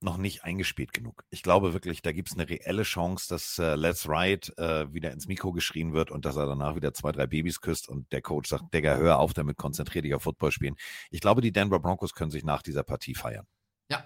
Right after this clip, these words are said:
Speaker 2: glaube ich auch. Ich gehe auch mit Denver. Ähm, ich glaube aber, dass Sam Howell das Spiel entscheiden kann, weil die Broncos, wenn sie Probleme in der Defensive haben, auch da im Pass Rush noch nicht ganz vorne mit dabei sind. Und das gibt natürlich dann Gelegenheit für Howell zu performen.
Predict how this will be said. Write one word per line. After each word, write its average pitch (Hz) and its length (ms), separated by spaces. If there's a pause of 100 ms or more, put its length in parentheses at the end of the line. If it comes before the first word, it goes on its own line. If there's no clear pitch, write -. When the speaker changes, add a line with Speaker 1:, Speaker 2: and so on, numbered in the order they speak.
(120)
Speaker 2:
glaube 127 200
ich 127 100
auch. 165 240
Ich - 180
gehe - 140
auch - 100
mit 127 180
Denver. 131 560
Ähm, 110 320
ich - 140
glaube 131 320
aber, 120 300
dass - 560
Sam 151 340
Howell 180 340
das 135 140
Spiel 151 200
entscheiden 135 440
kann, 180 320
weil 110 300
die 110 140
Broncos, 123 640 (400)
wenn 123 140
sie 147 80
Probleme 127 480
in 117 80
der 120 80
Defensive 120 540
haben, 117 320
auch - 180
da 107 240
im 104 140
Pass 123 340
Rush 101 240
noch 104 80
nicht 104 140
ganz 101 160
vorne 107 240
mit 104 160
dabei 98 280
sind. 107 320
Und 98 140
das 104 140
gibt - 160
natürlich 104 320
dann 98 240
Gelegenheit 101 540
für 95 260
Howell 98 240
zu - 160
performen. 123 600